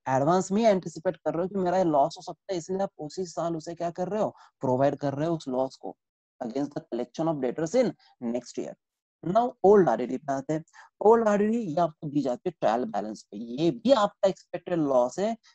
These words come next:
लेकिन ये एक्सपेक्टेड लॉस आपने प्रोवाइड कब किया? लास्ट ईयर, पिछले साल का। पिछले साल आपने ये प्रोवाइड किया against the collection of debtors in current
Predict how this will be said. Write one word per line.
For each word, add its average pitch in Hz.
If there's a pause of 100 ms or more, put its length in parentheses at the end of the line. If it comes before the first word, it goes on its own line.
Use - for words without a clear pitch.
(120)
लेकिन 135
ये 147
एक्सपेक्टेड -
लॉस 127 (100)
आपने 143
प्रोवाइड 127 (120)
कब 151 (120)
किया? 135 (320)
लास्ट 113 (100)
ईयर, 107 (540)
पिछले 131
साल 117
का। 101 (300)
पिछले 156
साल 156
आपने 139
ये 151
प्रोवाइड 139
किया 190 (320)
against 170
the 190 (160)
collection 156
of 202
debtors 151
in 247 (380)
current 123